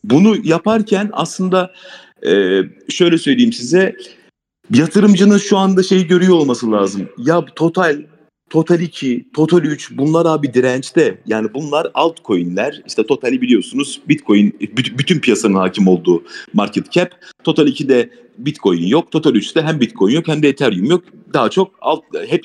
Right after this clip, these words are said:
altcoin'ler var. Em, şimdi burada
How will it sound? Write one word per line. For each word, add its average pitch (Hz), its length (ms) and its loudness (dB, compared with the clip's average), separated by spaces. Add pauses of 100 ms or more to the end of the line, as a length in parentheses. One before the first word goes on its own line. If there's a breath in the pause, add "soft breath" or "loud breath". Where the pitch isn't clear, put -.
(140)
altcoin'ler 95 560 -2
var. 175 220 -2 (480 soft breath)
Em, 104 520 0 (720)
şimdi 143 260 -2
burada 180 420 2